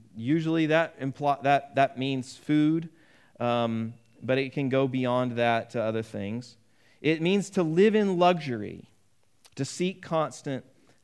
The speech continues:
pleasure. And the point he makes here by saying is dead, she's, the self-indulgent is dead, even while she lives, is that s-, the self-indulgent life is no life at all. Those who've given themselves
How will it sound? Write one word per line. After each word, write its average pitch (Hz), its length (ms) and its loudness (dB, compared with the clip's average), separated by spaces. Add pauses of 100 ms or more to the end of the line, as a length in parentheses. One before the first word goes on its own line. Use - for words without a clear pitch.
(140)
pleasure. 117 680 -6 (1400)
And 139 280 0 (520)
the 123 80 -8
point 208 320 0
he 165 140 0
makes 175 360 0
here 143 140 4
by 139 140 2
saying 143 380 -2
is 127 220 -6
dead, 147 480 2 (240)
she's, 131 280 -8 (120)
the 123 80 -12
self-indulgent 143 760 -2
is 113 140 -8
dead, 123 540 0 (240)
even 131 240 -4
while 127 160 0
she 123 140 -6
lives, 131 260 -2 (440)
is 143 180 -4
that 147 120 0
s-, - 280 -14
the 147 120 -4
self-indulgent 170 800 0
life 170 360 2
is 156 160 -4
no 170 160 2
life 185 400 2
at 220 100 -2
all. 156 460 -2 (880)
Those 226 240 4
who've 165 260 0
given 190 360 6
themselves 240 600 0